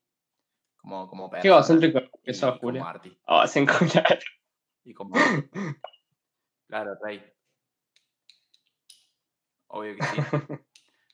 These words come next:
Speaker 1: Sí, es un regalo para mí, no lo comparto
Speaker 2: Mal.
Speaker 1: con nadie.
Speaker 2: Perdón,
Speaker 1: Todo
Speaker 2: tenés
Speaker 1: mío.
Speaker 2: razón.
Speaker 1: <laughs> Eh, sí, eso, mucho amor y mucho apoyo a, a mí como persona y como artista. Pero nada, si tengo que decir uno como artista,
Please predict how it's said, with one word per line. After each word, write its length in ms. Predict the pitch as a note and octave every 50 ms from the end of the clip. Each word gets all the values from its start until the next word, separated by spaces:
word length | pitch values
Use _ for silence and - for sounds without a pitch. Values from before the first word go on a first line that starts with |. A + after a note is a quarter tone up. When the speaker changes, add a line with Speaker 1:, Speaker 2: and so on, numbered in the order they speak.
| _ _ _ _
Speaker 1:
Sí, 60 | A2+
es 40 | A2
un 60 | G#2+
regalo 260 | G#2 G#2 G#2 G#2+ G#2+
para 220 | F2+ G2 G2 G2+ G#2+
mí, 260 | A#2 A2+ G#2 - _ _
no 80 | -
lo 100 | G#2+ G#2+
comparto 240 | G2 G2+ F#2+ G#2+ A2
Speaker 2:
Mal. 80 | A2 G2+
Speaker 1:
con 100 | G2+ G#2
nadie. 260 | A2+ A2+ G#2+ F#2+ F#2+ - -
Speaker 2:
Perdón, 280 | _ B2 A#2+ B2 B2 A2+
Speaker 1:
Todo 80 | A2+ A2+
Speaker 2:
tenés 180 | A#2+ A#2 A#2+
Speaker 1:
mío. 80 | B2 A#2+
Speaker 2:
razón. 520 | A#2 - B2 - B2+ A#2+ A#2+ A#2+ A2+ - _
Speaker 1:
<laughs> 40 | _ _ _ _ _ _ _ _ _ _ _ _ _ _ _
Eh, 440 | G#2+ G#2+ G#2 G2 F#2+ G2 G2 G2 _ _ _ _ _ _ _ _ _ _ _ _ _ _ _
sí, 180 | _ - C#3+ C#3
eso, 320 | C#3+ C#3+ C#3+ - G#2 G2+
mucho 300 | G2+ A2 A#2+ B2 - C3
amor 280 | A2 G#2 G#2 G#2+ A2 A#2
y 80 | A#2
mucho 240 | G#2+ G#2+ G#2+ G#2+ -
apoyo 800 | G2+ F#2+ - - G#2 G#2+ G#2 G#2+ G#2 G2+ F#2+ F2 D#2+ D2+ - _ _ _ _ _ _ _ _ _ _ _ _ _ _ _ _ _ _ _ _
a, 800 | - - E2+ C#2+ B1 A1+ A1 A1 G#1 G1+ G1+ - - - - - - _ _ _ _ _ _ _ _ _ _ _ _ _ _ _
a 160 | - F2 E2+
mí 380 | G2 G#2+ A#2 C#3 C3+ _ _ _
como 180 | _ G2 G#2 F2+
persona 540 | F#2+ F#2 F#2+ - - A2 A#2 B2 C3+ - _ _
y 160 | F2 F2+ F#2
como 180 | _ F2+ F2+ E2+
artista. 340 | E2 F2+ - F#2+ _ _ _ _ _ _ _ _ _ _ _ _ _ _
Pero 240 | _ A2+ B2 C3 C#3
nada, 180 | C#3+ D3+ C#3+ A#2+
si 100 | - -
tengo 140 | - D3+ C#3+
que 80 | B2+
decir 260 | A2+ A2 G#2+ - C3
uno 220 | C3 C3+ C#3+ C3+ A#2
como 160 | - G#2+ A2+
artista, 500 | A#2+ C3 - D3 - - G2 F#2 - _